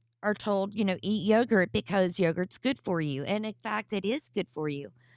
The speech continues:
But this is another in-, um, additive that's in that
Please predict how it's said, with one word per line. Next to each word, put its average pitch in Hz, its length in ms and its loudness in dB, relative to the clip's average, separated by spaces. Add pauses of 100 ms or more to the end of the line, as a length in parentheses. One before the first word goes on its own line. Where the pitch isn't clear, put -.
(180)
But 233 160 -2
this 269 240 -2
is 240 120 -6
another 214 580 2
in-, 180 380 -4
um, 165 240 0
additive 214 600 -2
that's 185 300 -4
in 233 280 2
that 151 460 -2